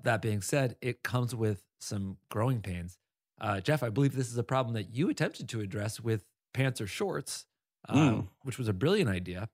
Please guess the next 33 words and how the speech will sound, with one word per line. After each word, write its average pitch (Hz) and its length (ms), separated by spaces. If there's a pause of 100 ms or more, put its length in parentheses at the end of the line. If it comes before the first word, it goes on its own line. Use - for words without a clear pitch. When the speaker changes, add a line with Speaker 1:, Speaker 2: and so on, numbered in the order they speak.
(140)
Speaker 1:
And 110 420 (340)
I'd 127 220
like 151 200
to 139 280
pose 139 560 (320)
this 143 220
almost 175 260
as 143 100
an 135 80
extension 104 840 (440)
of 110 240
your 135 200
brainchild. 95 640 (520)
Speaker 2:
Love. 107 360
Speaker 1:
Um, 95 200 (920)
so 131 400
sometimes 156 560
in 139 60
the 139 100
spring, 123 360
you 113 120
go 117 140
out, 123 220
it's - 120
not 120 180
that 127 220
warm, 107 360
sun 120 260
gets 117 200
high 117 160
in 117 60
the 117 60
sky. 113 440